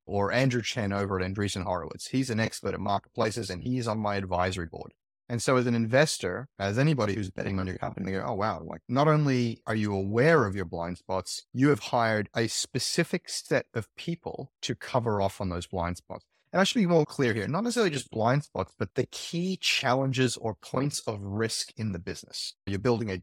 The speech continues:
data management business with network effects, with lots of credit card transactions. Well,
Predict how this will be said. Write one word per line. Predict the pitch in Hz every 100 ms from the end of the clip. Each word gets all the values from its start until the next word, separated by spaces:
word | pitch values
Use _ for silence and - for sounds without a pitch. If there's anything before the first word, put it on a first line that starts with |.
| -
data | 123 131
management | 117 113 110 113
business | 107 101 101 -
with | 90
network | 107 143 120 -
effects, | 110 120 104 - -
with | -
lots | 101 110 113
of |
credit | - 113 -
card | 92
transactions. | 92 92 71 73 - -
Well, | 107 110 -